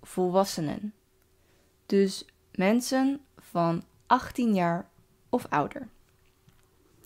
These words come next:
En dat is een beetje een probleem. 'Cause what is consent? How do you measure it? Er is veel mensenhandel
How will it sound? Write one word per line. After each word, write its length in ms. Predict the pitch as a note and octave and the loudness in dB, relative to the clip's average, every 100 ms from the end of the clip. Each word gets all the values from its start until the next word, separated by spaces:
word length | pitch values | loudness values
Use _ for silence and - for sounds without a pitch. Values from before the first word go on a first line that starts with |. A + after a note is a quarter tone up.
| - - _ _ | -20 -20 _ _
En 280 | G3+ G3+ F3 | 2 2 2
dat 360 | F#3 B3+ C#4+ - _ _ | 2 2 0 -12 _ _
is 280 | A3 A#3 - | -4 -4 -6
een 320 | - G3+ F#3+ D3 | -4 0 0 0
beetje 540 | D#3+ - C4+ - - | 0 0 -2 -6 -4
een 240 | B3+ A3 - | -4 -4 -6
probleem. 1300 | - F#3+ F#3+ E3 - - F#3 G#3 G#3+ - - A3 A3+ _ _ - - | -6 -2 -2 -2 -8 -4 0 2 2 0 -8 -10 -10 _ _ -20 -10
'Cause 340 | F#3 E3+ - - | -6 -6 -8 -8
what 220 | D#3 G3 | -4 -4
is 180 | B3 - | -4 -8
consent? 880 | - F3 - - G3+ - - - - - - | -6 -6 -6 -8 -8 -12 -20 -20 -20 -20 -12
How 160 | - A3+ | -8 -4
do 60 | |
you 200 | A#3 G#3 | -4 -2
measure 440 | E3+ E3 - - - | -2 -4 -8 -12 -18
it? 240 | - - _ _ _ - - - - - - _ | -20 -20 _ _ _ -20 -20 -20 -20 -20 -20 _
Er 280 | A3 A#3 - - | 2 2 2 -2
is 500 | C#4 D#4 - - - _ _ | 0 0 -4 -8 -12 _ _
veel 800 | - C#3+ - G#3 A#3+ C4+ C#4+ - - | -12 -8 2 4 6 4 0 -4 -4
mensenhandel 1160 | E3+ F#3+ A3 - F#3 F3 F3 D#3 D3+ D3+ D3 | 0 0 -2 -2 -4 -2 -2 -2 -2 -4 -6